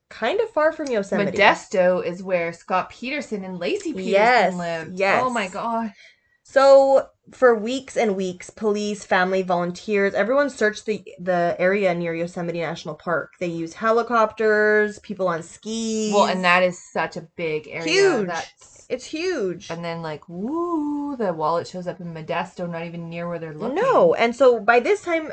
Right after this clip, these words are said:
Speaker 1: obviously, they were looking for the car. They were looking for signs of them. They were looking for anything. You know, they were obviously desperate at this point for any kind of lead 'cause they had nothing.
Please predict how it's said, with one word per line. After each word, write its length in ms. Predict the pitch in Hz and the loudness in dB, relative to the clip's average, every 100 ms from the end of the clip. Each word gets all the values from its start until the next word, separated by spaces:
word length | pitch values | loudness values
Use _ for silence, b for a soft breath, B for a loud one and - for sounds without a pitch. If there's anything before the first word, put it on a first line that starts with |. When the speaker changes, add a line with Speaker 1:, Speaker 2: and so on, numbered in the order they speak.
| - | 0
Speaker 1:
obviously, 760 | 214 220 233 226 220 220 208 202 | 2 2 -2 -4 -4 -2 -2 -6
they 160 | 180 196 | -2 0
were 140 | 190 180 | 0 0
looking 320 | 185 196 185 | -2 -2 -6
for 180 | 180 165 | -4 -6
the 100 | 160 | -6
car. 680 | - 180 175 175 196 254 _ | -6 0 2 2 0 -4 _
They 120 | 190 | -4
were 100 | 185 | -2
looking 320 | 185 190 190 180 | -2 -4 -6 -6
for 520 | 185 175 165 160 175 | 0 2 4 2 0
signs 420 | - 185 190 196 | -2 0 2 0
of 160 | 180 170 | -2 -2
them. 340 | 170 175 190 | -2 -2 0
They 80 | 196 | -2
were 120 | 175 | -2
looking 280 | 190 220 214 | -4 -4 -4
for 300 | 208 175 B B B - | 0 0 B B B 0
anything. 600 | 254 277 233 117 95 - - | 0 0 -2 -6 -10 -18 -4
You 100 | 202 | 0
know, 180 | 185 | 2
they 160 | 190 190 | 4 2
were 480 | 185 185 180 170 175 - | 2 2 2 -2 -10 -6
obviously 320 | 180 185 196 | -2 -2 -2
desperate 480 | 185 180 180 - 175 | -2 -2 -2 -2 -2
at 80 | - | -2
this 160 | 175 - | -6 -8
point 240 | 185 160 | -8 -8
for 160 | - 165 | -6 -4
any 180 | 180 | -4
kind 220 | 180 190 165 | -6 -6 -4
of 80 | |
lead 260 | 165 170 160 | -4 -6 -6
'cause 120 | 185 | -6
they 80 | 180 | -6
had 240 | 175 165 | -4 -6
nothing. 560 | 170 165 165 - 104 | -4 -4 -4 -8 -10